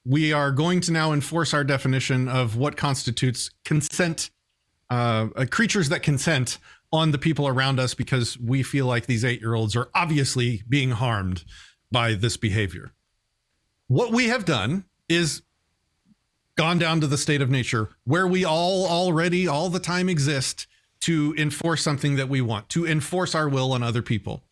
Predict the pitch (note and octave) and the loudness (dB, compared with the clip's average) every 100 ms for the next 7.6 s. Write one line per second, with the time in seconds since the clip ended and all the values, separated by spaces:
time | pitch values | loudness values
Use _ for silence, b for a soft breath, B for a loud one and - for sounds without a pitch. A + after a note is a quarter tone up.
0 | B B _ _ _ _ _ _ _ _ | B B _ _ _ _ _ _ _ _
1 | E3 F#3 F3 D3 E3+ F3 F3 E3 D3+ F3+ | 2 2 2 2 2 2 0 0 0 0
2 | G3+ - F3+ F3+ A3+ C#4 D#4 - _ F#3 | -2 -2 0 0 0 0 -4 -8 _ -2
3 | C4+ E4+ C4 G2 - - D3+ A3 B3+ G3+ | 0 0 -2 -4 -8 -4 -2 0 0 0
4 | A#3 D#3 E3+ A3 - G3+ F#3+ F#3+ F#3 - | 0 2 2 0 -2 0 2 2 0 0
5 | D#3 B2+ - A#2+ C3 E3 B B - E3 | 0 0 -2 -2 -2 -2 B B -2 0
6 | F#3 E3 F#3 E3 D#3+ F3 F3+ - F3 F3+ | 2 0 0 0 0 -2 -2 -2 -2 -2
7 | F3+ D#3 C#3+ A#2 - - | 0 0 2 -2 -6 -10